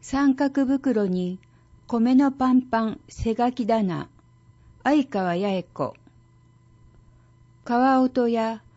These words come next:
コラはゲームに夏の宿。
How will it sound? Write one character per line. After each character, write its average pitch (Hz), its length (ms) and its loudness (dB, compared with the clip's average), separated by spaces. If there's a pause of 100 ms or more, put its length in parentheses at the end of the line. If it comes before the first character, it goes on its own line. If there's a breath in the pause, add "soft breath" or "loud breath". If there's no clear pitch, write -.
(200)
コ 285 140 0
ラ 269 160 2
は 180 160 -2
ゲ 233 240 0
ー 208 40 0
ム 180 120 -2
に 156 340 -4
夏 190 340 -6
の 226 160 2
宿。 196 420 -6